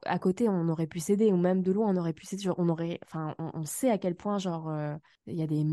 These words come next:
phases qui sont hardcore, tu vois. Et, euh, et moi, j'étais complè-, enfin, les gens qui ont pas d'enfants, quoi. Et c'est la faute de personne, mais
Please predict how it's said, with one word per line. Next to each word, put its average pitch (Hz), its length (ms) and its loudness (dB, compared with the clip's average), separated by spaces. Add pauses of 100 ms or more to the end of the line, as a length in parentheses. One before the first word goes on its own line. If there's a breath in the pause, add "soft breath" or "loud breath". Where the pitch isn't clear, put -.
phases 202 240 -4
qui 180 100 -16
sont - 240 -10
hardcore, 196 400 -4
tu - 140 -12
vois. 165 220 -4 (720)
Et, 165 260 -2
euh, 151 180 -2 (100)
et 151 80 -4
moi, 151 160 -4
j'étais 196 280 -12 (200)
complè-, 359 460 -8
enfin, 143 260 -10
les 151 100 -4
gens 175 160 -4
qui 196 100 -12
ont 147 60 -8
pas 156 120 -6
d'enfants, 156 260 -4
quoi. - 180 -10 (360)
Et 160 80 -2
c'est 156 140 -2
la 156 100 0
faute 165 160 -4
de 160 80 -2
personne, 196 440 -6
mais 151 280 -4